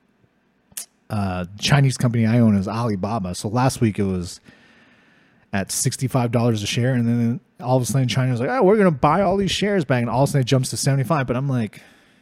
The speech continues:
like, between that range, I don't even know if I wanna buy more, you know, even with the news from China. Like, I don't know if there's value in Alibaba at sixty-five to seventy-five dollars, where it's just, where it was and where it stands today.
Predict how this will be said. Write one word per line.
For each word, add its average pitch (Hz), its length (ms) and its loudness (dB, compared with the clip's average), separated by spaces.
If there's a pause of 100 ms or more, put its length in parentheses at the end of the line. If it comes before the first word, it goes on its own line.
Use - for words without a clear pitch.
(680)
like, 139 140 -2
between 160 460 4
that 151 160 2
range, 117 480 -2
I 120 140 -2
don't 139 180 2
even 135 180 0
know 120 160 2
if 120 80 0
I 117 80 2
wanna 113 220 2
buy 98 260 -2
more, 101 400 -2
you 90 80 -6
know, 92 160 -6
even 107 240 -6
with 98 220 -6
the 98 200 -4
news 101 340 0
from 101 120 -2
China. 104 380 0
Like, 92 280 -4 (760)
I 123 60 2
don't 139 280 6
know 120 380 4
if 110 260 -2
there's 107 280 0
value 104 560 0
in 85 120 2
Alibaba 92 680 -2
at 85 160 -8
sixty-five 98 680 -8
to 95 60 -10
seventy-five 95 680 -2
dollars, 92 480 -6
where 95 160 -6
it's 82 120 -12
just, - 580 -14
where 113 380 -4
it 110 60 -2
was 113 360 -2
and 104 80 0
where 101 160 -2
it 98 60 -6
stands 104 360 -2
today. 104 420 -6